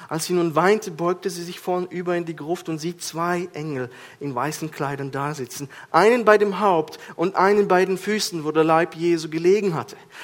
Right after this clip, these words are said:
Und jene sagen zu ihr, "Frau, was weinst du?" So einfach gesagt, ja. Sie spricht zu ihnen,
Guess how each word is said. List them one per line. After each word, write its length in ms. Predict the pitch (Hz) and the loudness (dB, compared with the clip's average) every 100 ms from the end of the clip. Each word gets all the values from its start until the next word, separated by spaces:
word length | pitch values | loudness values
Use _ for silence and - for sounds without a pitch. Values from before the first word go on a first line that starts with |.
| - | 0
Und 180 | 185 175 | 0 4
jene 260 | 254 254 | 6 6
sagen 380 | 170 190 220 220 | 6 4 2 0
zu 120 | - | -6
ihr, 240 | 196 190 190 - - | 4 4 4 -6 -20
"Frau, 440 | - - 196 226 180 - _ _ _ _ _ | -16 -6 -4 -4 -8 -14 _ _ _ _ _
was 200 | 262 - | -12 -8
weinst 360 | 247 294 - - _ _ _ _ _ _ _ _ - | -6 -8 -10 -16 _ _ _ _ _ _ _ _ -14
du?" 60 | |
So 140 | 139 175 | -8 -6
einfach 360 | 151 175 - | -6 -10 -14
gesagt, 420 | - 117 107 104 - | -12 -10 -10 -12 -10
ja. 140 | 120 - - - - - - - | -10 -10 -18 -20 -20 -20 -20 -12
Sie 100 | 175 | -10
spricht 360 | - 170 196 - | 2 4 4 0
zu 80 | |
ihnen, 360 | 196 190 202 | 0 6 8